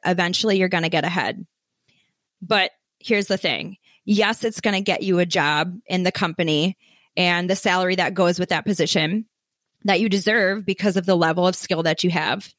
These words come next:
that, that's how you got it. And you can work as hard as you want for as long of hours as you want. But as long as you stay at the same skill level, you will never go beyond that level of pay and promotion.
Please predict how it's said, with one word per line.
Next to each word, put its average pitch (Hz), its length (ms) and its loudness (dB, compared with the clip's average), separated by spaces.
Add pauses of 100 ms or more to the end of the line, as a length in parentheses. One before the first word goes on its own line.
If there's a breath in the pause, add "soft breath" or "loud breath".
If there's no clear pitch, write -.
(140)
that, 175 180 2 (320)
that's 165 240 0
how 185 80 2
you 170 160 0
got 139 240 0
it. 160 180 0 (640 loud breath)
And 202 80 6
you 214 80 4
can 208 140 0
work 208 180 2
as 214 100 0
hard 208 240 2
as 247 160 0
you 254 80 0
want 185 340 0
for 196 140 -2
as 175 160 0
long 180 240 0
of 214 80 0
hours 185 400 2
as 185 140 -2
you 190 80 0
want. 165 300 0 (380)
But 190 120 4
as 190 160 2
long 196 240 2
as 285 100 0
you 294 100 4
stay 190 460 0
at 202 140 -4
the 190 80 0
same 175 340 0
skill 165 300 -2
level, 202 340 2
you 196 160 -2
will 196 140 4
never 202 500 2
go 196 160 2
beyond 165 440 0
that 170 280 0
level 170 240 2
of 147 160 2
pay 170 160 0
and 147 100 -2
promotion. 156 580 -4